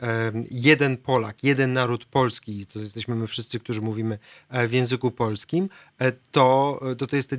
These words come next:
dziewięćdziesiąt kilka procent. To jest, to jest bardzo dużo. A my w Polsce praktycznie nie mamy mniejszości narodowych. Mamy troszeczkę, e, mniejszości narodowej kaszubskiej, niemieckiej, e, e, czeskiej, e, czy białoruskiej,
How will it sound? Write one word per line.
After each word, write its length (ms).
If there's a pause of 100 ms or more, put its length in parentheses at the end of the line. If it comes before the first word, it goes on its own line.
(100)
dziewięćdziesiąt 680
kilka 320
procent. 540
To 80
jest, 260
to 240
jest 80
bardzo 640
dużo. 340 (480)
A 240 (100)
my 180
w 60
Polsce 420
praktycznie 640
nie 120
mamy 240
mniejszości 460
narodowych. 440
Mamy 200
troszeczkę, 580 (300)
e, 120
mniejszości 440
narodowej 720
kaszubskiej, 680
niemieckiej, 960
e, 180 (300)
e, 120
czeskiej, 880
e, 300
czy 120
białoruskiej, 880